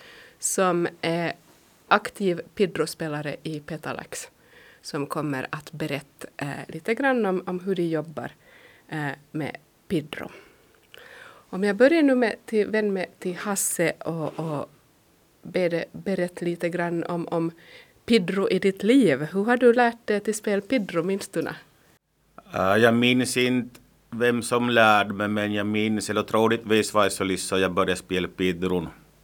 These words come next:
Speaker 2: Då jag började på sjunde klassen i högstadiet, och det var hösten åttiotvå, så det betyder att jag spelat Pidron i fyrtio år i princip, dessa tider. Mm.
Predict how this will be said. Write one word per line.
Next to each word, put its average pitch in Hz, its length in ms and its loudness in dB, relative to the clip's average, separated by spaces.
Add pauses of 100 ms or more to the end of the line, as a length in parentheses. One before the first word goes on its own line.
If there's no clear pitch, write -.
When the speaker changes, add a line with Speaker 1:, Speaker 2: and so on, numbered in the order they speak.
(380)
Speaker 2:
Då - 120 -4
jag 90 80 2
började 92 240 2
på 92 60 -6
sjunde 92 300 0
klassen 90 420 0
i 85 60 -4
högstadiet, 90 920 2
och 95 280 2
det 92 100 4
var 92 260 4 (440)
hösten 120 460 2
åttiotvå, 110 640 -2
så 98 100 -8
det 95 100 -4
betyder 101 320 -6
att 101 140 -6
jag 101 160 -4
spelat 101 320 -6
Pidron 95 340 -2
i 87 40 -8
fyrtio 87 440 -8
år 85 160 -8
i - 20 -12
princip, 73 520 -14 (420)
dessa 82 420 -12
tider. 76 440 -14 (460)
Mm. 202 140 -20